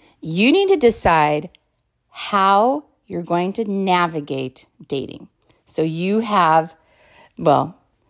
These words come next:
here's the reality, my friends. The reality <laughs> is everybody wants to meet their person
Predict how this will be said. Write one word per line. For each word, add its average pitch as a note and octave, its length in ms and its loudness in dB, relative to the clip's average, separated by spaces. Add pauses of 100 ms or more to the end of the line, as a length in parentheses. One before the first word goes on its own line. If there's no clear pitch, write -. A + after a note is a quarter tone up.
here's B3 320 2
the C4 120 -2
reality, E3 680 0
my D3+ 200 -4
friends. - 440 -10
The F3+ 100 -10
reality C4+ 840 -2
<laughs> - 40 -20
is F3+ 400 -4 (520)
everybody B3 880 2
wants G#3+ 320 -4
to G#3 120 -10
meet G3 240 -10
their F3+ 140 -4
person G3+ 640 -8